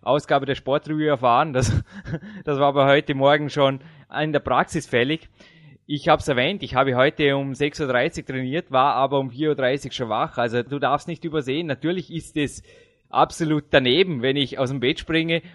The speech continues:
und mich an meine Kletterwand hänge oder da irgendwelche Explosivklimmzüge starte. Das würde ja gar nicht gehen, da muss man zuerst ja, keine Ahnung,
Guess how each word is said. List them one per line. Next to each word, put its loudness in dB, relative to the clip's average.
und -2
mich -2
an 0
meine 0
Kletterwand -2
hänge 0
oder 0
da 0
irgendwelche 0
Explosivklimmzüge -4
starte. 0
Das -6
würde 2
ja 2
gar 2
nicht -6
gehen, -4
da -4
muss -6
man -8
zuerst -4
ja, -2
keine -4
Ahnung, -4